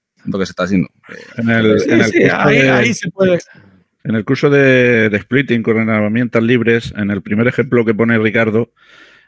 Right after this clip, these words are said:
Speaker 2: hay un, un keygen que, bueno, es lo que habéis dicho ahora, que llame directamente al ejecutable y meta por la entrada los, los valores.
Speaker 3: Sí,
Speaker 2: Es,
Speaker 3: se puede
Speaker 2: es un
Speaker 3: hacer.
Speaker 2: ejemplo si queréis hacerlo.
Speaker 3: Sí, sí, sí.
Speaker 1: Sí,
Speaker 3: Eso
Speaker 1: sí,
Speaker 3: sí,
Speaker 1: claro.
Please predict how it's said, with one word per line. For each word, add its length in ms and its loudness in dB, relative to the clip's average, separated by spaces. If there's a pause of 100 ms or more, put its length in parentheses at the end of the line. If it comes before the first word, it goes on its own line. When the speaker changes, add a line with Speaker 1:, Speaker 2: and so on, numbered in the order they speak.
Speaker 2:
hay 200 2
un, 640 0
un 160 -4
keygen 480 0
que, 520 0
bueno, 300 0
es 400 -4
lo 140 0
que 80 0
habéis 280 0
dicho 240 -2
ahora, 260 2
que 100 -2
llame 420 0
directamente 480 -2
al 60 0
ejecutable 800 2
y 40 0
meta 300 0
por 180 0
la 120 2
entrada 500 0
los, 460 -2
los 120 -4
valores. 460 -4 (200)
Speaker 3:
Sí, 100 -16 (240)
Speaker 2:
Es, 140 0
Speaker 3:
se 40 -6
puede 160 4
Speaker 2:
es 60 2
un 80 0
Speaker 3:
hacer. 100 -2
Speaker 2:
ejemplo 240 0
si 100 -4
queréis 240 0
hacerlo. 400 -4 (840)
Speaker 3:
Sí, 120 -8
sí, 140 -6
sí. 120 -12 (720)
Speaker 1:
Sí, 100 -2
Speaker 3:
Eso 160 4
Speaker 1:
sí, 40 2
Speaker 3:
sí, 60 0
Speaker 1:
claro. 260 0